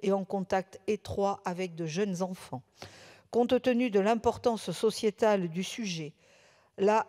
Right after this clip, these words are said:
H A S a décidé de lancer une consultation publique <clears throat> afin de recueillir l'avis des personnes ou institutions concernées. La communication de la H A S du vingt février dernier constitue une ouverture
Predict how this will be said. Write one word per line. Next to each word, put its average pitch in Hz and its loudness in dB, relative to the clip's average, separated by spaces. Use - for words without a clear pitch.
H 226 0
A 208 4
S 180 0
a 196 0
décidé 226 -4
de 196 0
lancer 208 -2
une 208 -2
consultation 220 -2
publique 196 -4
<clears throat> 208 -12
afin 196 -6
de 185 -2
recueillir 190 -2
l'avis 233 2
des 226 -2
personnes 214 -2
ou 202 -2
institutions 202 -6
concernées. 156 -8
La 196 4
communication 226 -2
de 175 -2
la 180 2
H - -6
A 185 2
S 185 -2
du 156 -6
vingt 208 0
février 208 -2
dernier 190 0
constitue 180 -8
une 170 -4
ouverture 196 -4